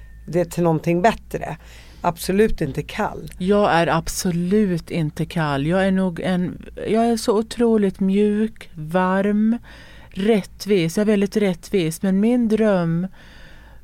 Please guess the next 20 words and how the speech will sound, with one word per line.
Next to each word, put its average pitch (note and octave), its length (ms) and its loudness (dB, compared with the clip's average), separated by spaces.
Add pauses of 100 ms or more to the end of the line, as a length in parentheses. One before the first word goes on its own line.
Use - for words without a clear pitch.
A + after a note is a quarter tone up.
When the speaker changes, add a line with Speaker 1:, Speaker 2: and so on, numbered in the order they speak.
(580)
Speaker 2:
när G3 160 0
jag F#3+ 140 4
var F#3 120 4
ung F3 520 2
eller E3+ 180 2
liten, E3+ 600 0
det, F3 100 2
jag G3+ 240 2
tittar A3 280 0
ju G#3+ 60 2
på G#3+ 120 0
Huset F#3+ 520 0
på G3 80 -4
prärien F3 520 0
varenda D#3 360 0
dag. C#3 260 -2
Det E3+ 100 2
var G3 100 2
liksom F#3 380 -2
min, E3 360 0